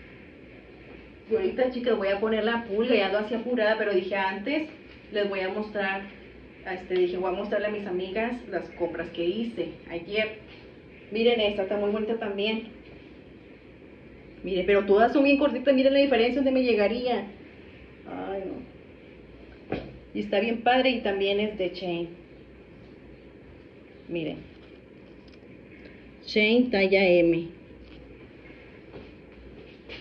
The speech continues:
Miren, a mí me encontré, me están pidiendo muchos chores.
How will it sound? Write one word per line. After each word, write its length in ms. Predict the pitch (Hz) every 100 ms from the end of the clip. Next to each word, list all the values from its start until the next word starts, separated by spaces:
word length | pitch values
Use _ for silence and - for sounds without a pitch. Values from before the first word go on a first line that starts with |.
| - - - 170 - - - - - - - - - - - - - - -
Miren, 300 | 208 208 180 175
a 80 |
mí 100 | 180
me 100 | 214 226
encontré, 380 | 226 208 208 214
me 120 | 170
están 440 | - 202 - 185
pidiendo 420 | 214 214 202 202
muchos 420 | 208 202 202 208 -
chores. 540 | 220 196 208 202 175